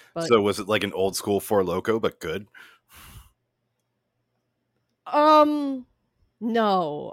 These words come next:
Speaker 1: I,
Speaker 2: But
Speaker 1: uh,
Speaker 2: better
Speaker 1: the
Speaker 2: than an old school Four Loko. <laughs>
Speaker 1: Let's put it this way. The smaller pour that I have had did not have enough caffeine to even be noticeable. And, like,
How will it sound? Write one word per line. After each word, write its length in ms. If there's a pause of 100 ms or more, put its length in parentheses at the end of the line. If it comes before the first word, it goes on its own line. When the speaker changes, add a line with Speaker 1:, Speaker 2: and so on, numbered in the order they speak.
Speaker 1:
I, 60
Speaker 2:
But 200
Speaker 1:
uh, 140
Speaker 2:
better 260
Speaker 1:
the 80
Speaker 2:
than 300
an 180
old 220
school 260
Four 240
Loko. 460 (100)
<laughs> 340
Speaker 1:
Let's 140
put 180
it 100
this 200
way. 240
The 80
smaller 440
pour 280
that 100
I 100
have 680
had 500
did 220
not 340
have 500
enough 360
caffeine 640
to 140 (100)
even 320
be 160
noticeable. 720
And, 240
like, 260